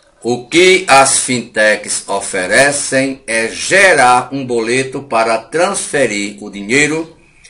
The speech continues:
como se fosse uma compra online.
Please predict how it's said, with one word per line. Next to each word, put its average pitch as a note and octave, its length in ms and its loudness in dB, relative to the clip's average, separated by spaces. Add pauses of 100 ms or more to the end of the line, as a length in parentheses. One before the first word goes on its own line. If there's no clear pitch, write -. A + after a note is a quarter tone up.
(120)
como A3+ 320 4
se G3 220 0
fosse A2+ 640 -4
uma E3+ 280 -2
compra G2+ 880 -4
online. C3 560 2